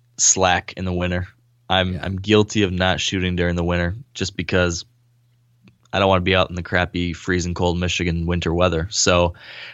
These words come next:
Speaker 1: I have actually been out shooting in this warm spell.
Speaker 2: Right.
Speaker 1: Um, so basically it's, it's a weather thing for me.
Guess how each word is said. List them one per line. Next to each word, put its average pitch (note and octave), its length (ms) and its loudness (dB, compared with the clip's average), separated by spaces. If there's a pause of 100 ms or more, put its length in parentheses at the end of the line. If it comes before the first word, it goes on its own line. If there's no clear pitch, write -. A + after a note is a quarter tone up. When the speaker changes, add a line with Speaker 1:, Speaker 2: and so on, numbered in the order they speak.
Speaker 1:
I G#2 80 4
have A#2+ 180 4
actually A2+ 240 0
been G#2 100 -2
out G2+ 160 0
shooting F#2+ 420 -2
in F#2+ 100 -6
this F2+ 180 -4
warm A2 240 0
spell. F2+ 340 -4 (540)
Speaker 2:
Right. - 80 -2 (320)
Speaker 1:
Um, E2 240 -4
so G2 320 2
basically B2 420 2
it's, F#2+ 120 -2
it's F2+ 140 -6
a F2 40 -2
weather E2 260 -2
thing E2 200 -6
for E2 100 -10
me. E2 160 -4